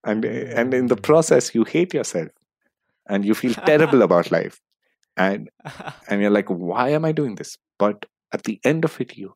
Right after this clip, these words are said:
Speaker 1: if you have something that you're proud of, I think it's worth it.
Speaker 2: Mm-hmm.
Speaker 1: And you don't always, by the way. There are many cases where you just
Speaker 2: Mm.
Speaker 1: hammer away at a poem until you realize that it's never be, gonna be good, or even worse, that someone else has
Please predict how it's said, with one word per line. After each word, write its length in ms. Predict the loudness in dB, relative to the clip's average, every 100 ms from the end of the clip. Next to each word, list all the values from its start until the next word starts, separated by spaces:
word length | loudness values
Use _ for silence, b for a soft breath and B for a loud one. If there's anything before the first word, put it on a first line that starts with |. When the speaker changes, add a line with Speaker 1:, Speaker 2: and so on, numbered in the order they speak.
| -6
Speaker 1:
if 200 | -6 0
you 100 | 0
have 220 | 0 -2
something 320 | -2 -4 -2
that 160 | -2 -2
you're 80 | -4
proud 340 | -2 0 0
of, 220 | -2 _ _ _ _ _ _ _ _ _ _ -18
I 40 | -10
think 180 | -8
it's 140 | -8 -8
worth 180 | -10 -12
it. 60 | -20
Speaker 2:
Mm-hmm. 280 | -20 -20 -10 -2
Speaker 1:
And 120 | 2
you 80 | 4
don't 200 | 4 6
always, 360 | 4 4 0
by 160 | 0 0
the 100 | 0
way. 140 | -4 -10 _ _ _ -2
There 80 | 0
are 40 |
many 240 | 2 0 0
cases 320 | 0 0 0
where 100 | 0
you 100 | 0
just 240 | -4 -6
Speaker 2:
Mm. 180 | -12 -16 _ _ _ -18
Speaker 1:
hammer 420 | -8 -6 -2 2
away 280 | 4 4 2
at 140 | 2
a 40 | 0
poem 460 | 2 4 4 0 _ _ _ _ _ _ _ -6
until 260 | 0 2 4
you 100 | 6
realize 360 | 6 6 6
that 160 | 4 2
it's 200 | 0 0
never 260 | 0 0
be, 240 | 0 0 -2 -2
gonna 180 | 0 0
be 100 | 0
good, 220 | 2 2 4
or 100 | 4
even 280 | 4 2 2
worse, 240 | 2 2
that 200 | -4 -4
someone 300 | -6 -6 -2
else 200 | -2 -2
has 140 | -4